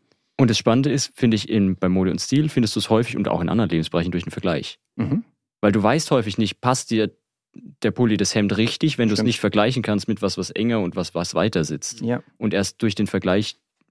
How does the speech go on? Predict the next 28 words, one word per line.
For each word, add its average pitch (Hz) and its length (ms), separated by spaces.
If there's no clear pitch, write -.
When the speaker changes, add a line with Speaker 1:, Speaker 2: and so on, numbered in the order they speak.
Speaker 1:
lernst 101 360
du 101 40
wirklich 101 260
kennen, 101 300
was 90 180
es 87 100
ist 92 120
für - 120
dich 110 160
und 92 80
kannst 87 160
es 87 80
besser - 240
einschätzen. - 500
Speaker 2:
Ja, 151 160
und 117 120
dafür 113 260
brauchst 123 280
du 135 40
halt 123 160
Zeit. - 560
Speaker 1:
Genau. 107 240
Speaker 2:
Und 127 160
das 127 160
haben 143 140
die 131 80
Leute 120 260
halt 113 160